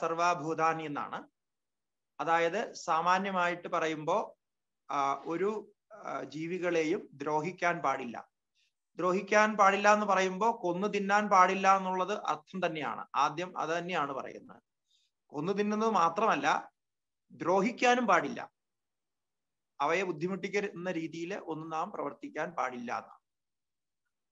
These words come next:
അതാണ് സാമാന്യ വിധിയുടെ ഒരു ഉദാഹരണം. ഇതില് കർമ്മ സംബന്ധമായിട്ടുള്ള അനേകം സാമാന്യ വിധികളുണ്ട്. ഒരു ഉദാഹരണം ഇതാണ്. ഇപ്പോ മറ്റൊരു സാമാന്യ വിധി നമ്മൾ പറഞ്ഞാൽ ഏത് കർമ്മത്തിലായാലും ശുചിത്വം, ശുചിത്വം എന്ന് പറയുന്ന സാമാന്യ വിധിയാണ്.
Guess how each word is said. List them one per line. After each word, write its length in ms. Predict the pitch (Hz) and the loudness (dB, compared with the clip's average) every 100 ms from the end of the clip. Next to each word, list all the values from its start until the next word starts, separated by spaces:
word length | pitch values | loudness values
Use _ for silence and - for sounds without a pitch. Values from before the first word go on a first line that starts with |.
| _ - | _ 0
അതാണ് 280 | 214 202 214 | 4 6 4
സാമാന്യ 520 | 190 170 196 214 226 | 0 2 4 2 0
വിധിയുടെ 340 | 202 175 196 | -6 -4 -2
ഒരു 140 | 196 175 | 0 0
ഉദാഹരണം. 520 | 156 143 - 127 113 _ _ _ _ _ - | 4 4 4 -8 -12 _ _ _ _ _ -10
ഇതില് 200 | 214 233 | -2 0
കർമ്മ 540 | 233 175 185 226 - | 4 4 6 4 2
സംബന്ധമായിട്ടുള്ള 680 | - 185 202 196 196 202 202 | -6 -6 -2 2 4 4 4
അനേകം 300 | 196 202 226 | 4 4 2
സാമാന്യ 400 | 202 190 190 196 | 4 6 6 4
വിധികളുണ്ട്. 600 | 185 160 170 139 120 175 - _ _ | 0 2 2 0 -2 -6 -6 _ _
ഒരു 100 | 254 254 | 0 6
ഉദാഹരണം 460 | 208 190 175 180 | 8 8 8 4
ഇതാണ്. 240 | 156 139 131 | 6 6 4
ഇപ്പോ 400 | 131 180 180 - _ 185 | 4 4 4 -8 _ 2
മറ്റൊരു 260 | 190 226 | 4 4
സാമാന്യ 420 | 208 202 196 202 | 6 6 6 4
വിധി 200 | 202 190 | 2 2
നമ്മൾ 220 | 196 190 180 | 2 2 2
പറഞ്ഞാൽ 440 | 165 165 180 - - | 2 4 2 0 0
ഏത് 300 | 180 220 240 | 4 6 6
കർമ്മത്തിലായാലും 960 | 214 190 180 190 190 180 160 127 127 185 | 6 4 2 -2 -4 -2 0 2 0 -4
ശുചിത്വം, 840 | - 175 196 233 - 190 - - _ _ _ _ _ _ _ _ - | -4 0 0 0 2 4 4 0 _ _ _ _ _ _ _ _ -8
ശുചിത്വം 800 | - 185 233 - 247 262 285 - - | -2 2 2 6 6 6 2 -10 0
എന്ന് 180 | 190 190 | 2 6
പറയുന്ന 280 | 180 180 | 6 6
സാമാന്യ 500 | 190 165 165 180 190 | 2 4 8 8 8
വിധിയാണ്. 480 | 180 151 147 117 - | 2 2 2 0 -2